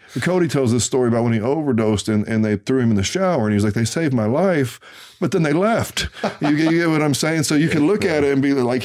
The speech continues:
Speaker 2: that's a perspective thing. Cody can be
Speaker 1: Yeah.
Speaker 2: like, "Oh,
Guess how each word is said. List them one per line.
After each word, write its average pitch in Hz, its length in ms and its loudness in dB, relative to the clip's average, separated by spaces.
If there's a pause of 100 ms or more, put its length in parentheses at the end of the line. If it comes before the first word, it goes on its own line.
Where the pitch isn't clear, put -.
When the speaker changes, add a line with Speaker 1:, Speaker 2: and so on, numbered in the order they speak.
(100)
Speaker 2:
that's 143 380 0
a 120 60 -4
perspective 120 600 -2
thing. 101 240 -2
Cody 147 260 0
can 120 100 0
be 131 80 2
Speaker 1:
Yeah. 127 60 0
Speaker 2:
like, 151 80 0
"Oh, 147 260 0